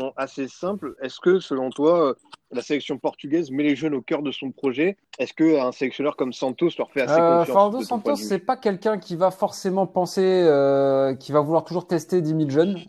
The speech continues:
Speaker 2: Euh, il a, il aura toujours tendance à chercher l'expérience, je trouve, dans, dans ses choix, dans ses choix. Euh, maintenant, il a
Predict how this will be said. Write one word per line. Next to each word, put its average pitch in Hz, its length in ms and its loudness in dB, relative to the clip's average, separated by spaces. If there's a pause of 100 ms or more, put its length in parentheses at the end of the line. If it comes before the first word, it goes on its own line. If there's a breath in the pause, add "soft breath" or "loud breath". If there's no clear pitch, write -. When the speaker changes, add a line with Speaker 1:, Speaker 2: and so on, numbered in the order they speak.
(100)
Speaker 2:
Euh, 127 200 6
il 127 120 0
a, 139 120 6
il 135 140 2
aura 139 160 8
toujours 165 260 -2
tendance 175 320 4
à 143 240 8
chercher 147 340 -2
l'expérience, 160 760 0
je 117 120 -8
trouve, 147 200 -6
dans, 135 220 0
dans 131 100 -2
ses 131 160 -8
choix, 135 440 2
dans 123 100 -4
ses 131 160 -6
choix. 156 360 2 (600 loud breath)
Euh, 135 480 10
maintenant, 143 440 0
il 165 120 0
a 147 80 2